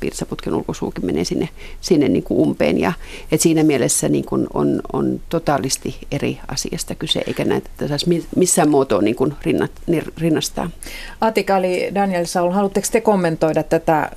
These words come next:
Speaker 2: ö, joskus, ö, keskustelussa ympätään yhteen tämä, ö,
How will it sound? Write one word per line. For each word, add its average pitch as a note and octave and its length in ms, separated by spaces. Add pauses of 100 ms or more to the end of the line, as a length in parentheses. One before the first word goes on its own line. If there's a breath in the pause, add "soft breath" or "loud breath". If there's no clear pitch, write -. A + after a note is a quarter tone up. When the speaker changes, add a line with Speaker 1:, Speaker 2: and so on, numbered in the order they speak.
Speaker 2:
ö, - 40 (380)
joskus, - 640 (240)
ö, E3 320 (460 loud breath)
keskustelussa F3 680 (240)
ympätään E3+ 460
yhteen D#3 360
tämä, D#3 320 (140)
ö, D3+ 420